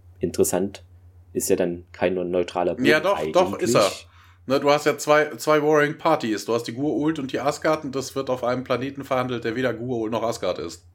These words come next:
Speaker 1: Ja, aber es geht ja um den Planeten Erde.
Speaker 2: Ja, aber das ist ja
Speaker 1: Eigentlich.
Speaker 2: wegen Neutralität, es geht ja um eine Verhandlung zwischen den Goa'uld und den Asgard.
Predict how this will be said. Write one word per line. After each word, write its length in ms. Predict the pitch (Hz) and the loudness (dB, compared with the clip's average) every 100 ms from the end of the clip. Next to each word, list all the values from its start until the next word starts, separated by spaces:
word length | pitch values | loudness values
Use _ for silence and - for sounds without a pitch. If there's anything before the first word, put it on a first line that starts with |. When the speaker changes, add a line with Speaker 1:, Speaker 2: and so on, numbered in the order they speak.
| _ - _ - - _ _ - | _ -20 _ -20 -20 _ _ 0
Speaker 1:
Ja, 120 | 92 | 2
aber 120 | 80 | 2
es 100 | 80 | 0
geht 160 | 110 110 | 0 2
ja 60 | |
um 80 | 92 | 2
den 120 | 87 | 0
Planeten 320 | - 82 85 76 | -2 -2 -2 -4
Erde. 220 | 76 95 | -6 0
Speaker 2:
Ja, 200 | 107 110 | 2 2
aber 200 | 101 101 | 2 -2
das 200 | 104 107 | -2 -6
ist 120 | 101 | 0
ja 120 | 107 | 0
Speaker 1:
Eigentlich. 200 | 92 76 | 0 -4
Speaker 2:
wegen 180 | 104 101 | -8 -6
Neutralität, 720 | 95 101 - 98 - 117 127 | -6 -6 -6 -6 -4 -4 -4
es 140 | - - | -8 -10
geht 140 | 113 | -6
ja 60 | 101 | -6
um 60 | 98 | -6
eine 100 | 95 | -4
Verhandlung 360 | 101 104 98 | -2 -2 -8
zwischen 280 | - 120 110 | -8 -10 -8
den 140 | 98 101 | -6 -2
Goa'uld 420 | 104 92 101 101 | 0 -2 -4 -8
und 140 | 92 | -8
den 100 | 98 | -6
Asgard. 520 | 76 90 - 55 - | -6 -6 -6 -6 -8